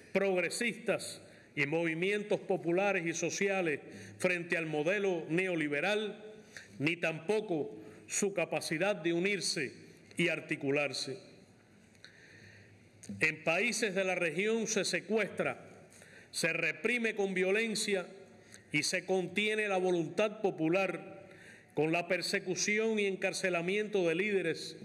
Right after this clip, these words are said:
y la criminalización y el descrédito de las organizaciones progresistas y de izquierda. La corrupción ha sido el pretexto para imponer una suerte de dictadura con el empleo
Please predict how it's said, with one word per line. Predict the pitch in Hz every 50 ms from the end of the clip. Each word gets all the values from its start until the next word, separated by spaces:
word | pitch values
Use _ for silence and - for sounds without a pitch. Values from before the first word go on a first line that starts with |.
| 101 - - - - - -
y | - 135 143
la | 151 156 156
criminalización | - 190 208 202 202 202 196 190 185 190 175 - - 180 - - 208 208 214 214 214 202
y | 190
el | 180 170 160
descrédito | 170 165 - - - 208 208 202 185 175 156 - - 135 120 - - - - - - - - -
de | 151 165 185
las | 180 165
organizaciones | 185 180 165 170 170 165 160 - 185 170 - - 185 185 196 196 185 170
progresistas | - - 180 175 160 160 160 156 - 190 190 160 - - - 160 143 135 - - - - - - - - -
y | - 180 180
de | 170
izquierda. | 156 - - - 175 165 165 156 139 139 139 135 - - - - - - - - - - - - - - - - - - - - - -
La | 131 139 156 -
corrupción | 185 196 190 190 202 196 - - - 233 233 233 233 233 226 226 -
ha | 190 190
sido | - - 220 226 226 214
el | 190 -
pretexto | - - 165 170 170 - 220 208 - - - - 175 156 - - - - - - - - - - 101 - -
para | - 156 165 170
imponer | 180 175 175 175 175 180 190 220 220 208
una | 214 208 202 170
suerte | - - - 214 214 214 202 208 - 208 196 190 180 180
de | - 170 170 170
dictadura | 175 170 170 - - 170 156 170 196 214 202 170 147 131 - - - - - - - - - - - - - - - -
con | 170 175 175 170
el | 165 165
empleo | 170 160 160 156 - 208 214 214 214 208 185 165